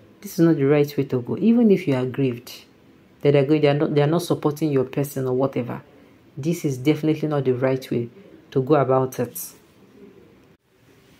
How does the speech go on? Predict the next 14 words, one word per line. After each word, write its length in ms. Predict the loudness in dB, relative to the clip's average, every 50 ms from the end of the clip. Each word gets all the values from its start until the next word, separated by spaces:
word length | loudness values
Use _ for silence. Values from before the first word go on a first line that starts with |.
| _ _ _ _ _ _ _ _ _ _ _ _ _ _ _ _ _ _ _
This 200 | 2 2 4 4
is 120 | 4 4
not 240 | 4 4 4 4 4
the 120 | 4 4
right 280 | 4 4 2 0 -2 -4
way 80 | -6 -6
to 160 | -4 -4 -4
go 120 | -2 0 0
about 420 | 0 0 -2 -4 -4 -6 -6 -8 -8
it. 320 | -10 -8 -10 -14 -16 -16 -18 -20 -6 -4
I've 100 | -4 0
said 180 | 2 4 4 4
it 100 | 4 4
before. 400 | 2 0 0 0 0 0 0